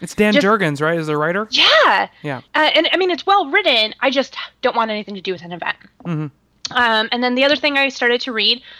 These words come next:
Speaker 2: was Preacher, um, which is obviously a big deal. Doesn't really need to be, um,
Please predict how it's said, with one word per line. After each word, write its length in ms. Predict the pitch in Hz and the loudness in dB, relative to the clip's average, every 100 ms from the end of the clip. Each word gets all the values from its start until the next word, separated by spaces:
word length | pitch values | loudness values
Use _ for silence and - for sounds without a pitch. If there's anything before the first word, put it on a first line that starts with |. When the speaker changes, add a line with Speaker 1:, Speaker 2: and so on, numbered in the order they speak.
| - | -12
Speaker 2:
was 200 | - 320 262 - | -4 -4 -6 -12
Preacher, 1000 | - 311 349 - - 269 202 - 214 - - - - _ - | -8 -6 -6 -2 2 4 4 0 -6 -14 -20 -20 -20 _ -6
um, 300 | 220 214 214 | -2 0 -2
which 160 | 220 220 | -4 -6
is 100 | - | -2
obviously 440 | 254 240 262 - 254 | 0 0 -2 -2 -4
a 40 | |
big 180 | 240 214 | -4 -6
deal. 360 | 202 196 190 | -2 0 0
Doesn't 280 | 196 214 220 | 0 -2 -2
really 200 | 214 208 | -2 -2
need 300 | 202 196 202 | 0 -2 -2
to 100 | - | -6
be, 460 | 185 196 185 185 196 _ _ 202 | -6 -2 -2 -2 -6 _ _ -2
um, 340 | 180 175 180 | 0 -2 -6